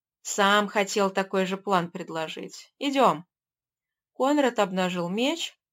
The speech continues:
Алексей выбил жерть из забора и пролез в дыру. Конрад за ним. Пока их прикрывали хозяйственные постройки. Амбар, баня, конюшня, коровник. Они обогнули баню и почти нос к носу столкнулись с половцем.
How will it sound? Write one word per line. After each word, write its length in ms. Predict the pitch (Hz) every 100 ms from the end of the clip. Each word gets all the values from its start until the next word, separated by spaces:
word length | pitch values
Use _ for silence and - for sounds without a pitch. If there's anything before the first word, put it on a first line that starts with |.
| -
Алексей 460 | 196 196 - 254 262
выбил 340 | 220 190 185
жерть 400 | 180 214 294 -
из 100 | 285
забора 540 | 285 233 254 254 247 254 _ -
и 80 |
пролез 500 | 185 180 175 185 240
в 40 | 220
дыру. 420 | 208 170 151 170 _ -
Конрад 400 | 202 277 294 285
за 160 | 240
ним. 360 | 208 147 - 190 _ _ _
Пока 300 | 214 214 302
их 140 | 330
прикрывали 600 | - 233 - 220 226 269
хозяйственные 760 | 269 214 202 196 208 - 208 202
постройки. 840 | 202 202 - 160 139 - - - _ _ _ _ -
Амбар, 600 | 175 165 175 269 339 349 -
баня, 540 | 180 196 262 302 269
конюшня, 800 | 262 180 170 208 240 - 208 214 -
коровник. 520 | 196 165 151 143 - _ _ _ _ _ _
Они 260 | - 233 359
обогнули 500 | 320 214 202 208 202
баню 540 | 180 180 180 233 349 _ -
и 60 |
почти 440 | - 220 220 - 220
нос 200 | 214 208
к 100 | -
носу 360 | 269 339 349
столкнулись 640 | - 226 202 202 214 214 -
с 60 |
половцем. 760 | - 165 147 - - - 170